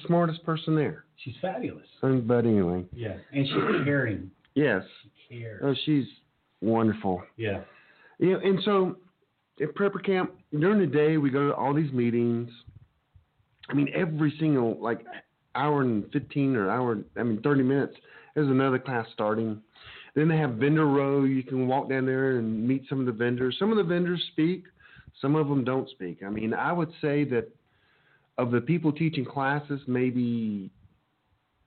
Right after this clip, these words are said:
Speaker 1: eight, ten, maybe twelve w-, actually had a,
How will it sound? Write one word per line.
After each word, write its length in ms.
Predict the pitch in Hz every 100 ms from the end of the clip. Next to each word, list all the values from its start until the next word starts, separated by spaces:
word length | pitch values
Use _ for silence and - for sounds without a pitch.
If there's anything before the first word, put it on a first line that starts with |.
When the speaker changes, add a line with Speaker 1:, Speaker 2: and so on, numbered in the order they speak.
| _ -
Speaker 1:
eight, 360 | 120 139 147 - - _ _
ten, 520 | - 131 139 170 170 165 _ _ _ - _ _ _ _ -
maybe 200 | 170 175
twelve 500 | - 135 131 143 156 - - - _ _ _ _ _ -
w-, 160 | -
actually 320 | 139 156 - 139
had 240 | 139 135
a, 380 | 117 110 110